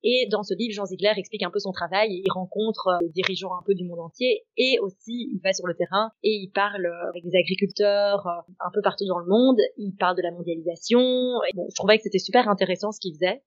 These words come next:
Et du coup, j'ai été voir, euh, <laughs> sur Google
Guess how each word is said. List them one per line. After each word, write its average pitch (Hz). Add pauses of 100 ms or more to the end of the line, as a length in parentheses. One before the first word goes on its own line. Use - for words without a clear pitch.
(440)
Et 208
du 175
coup, -
j'ai 196
été 196
voir, 202
euh, 180
<laughs> -
sur 202
Google 208